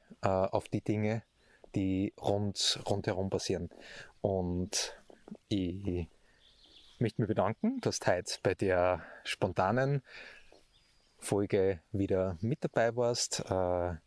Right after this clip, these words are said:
es war mir ein bisschen ein anderes Thema. Ich freue mich voll über deine Rückmeldungen. Darf mich, darf mich unglaublich freuen, wenn wir sich da weiter austauschen. Wenn wir vielleicht,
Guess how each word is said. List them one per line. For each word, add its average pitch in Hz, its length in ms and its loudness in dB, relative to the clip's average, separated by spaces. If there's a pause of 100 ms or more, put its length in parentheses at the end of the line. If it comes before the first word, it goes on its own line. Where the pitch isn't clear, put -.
(420)
es - 120 -4
war 95 100 2
mir 95 100 -2
ein 92 60 0
bisschen 101 160 0
ein 92 80 4
anderes 160 260 0
Thema. 123 400 2
Ich - 140 -14
freue 101 160 2
mich 104 140 -2
voll 131 300 2
über 131 100 2
deine 104 260 0
Rückmeldungen. 120 640 0 (120)
Darf 101 200 4
mich, 104 340 -2 (380)
darf 107 120 0
mich - 120 0
unglaublich 127 400 0
freuen, 98 340 2
wenn 98 120 2
wir 98 60 0
sich 95 120 -2
da 95 220 2
weiter 101 240 6
austauschen. 110 640 0 (460)
Wenn 104 160 4
wir 185 100 2
vielleicht, 139 640 2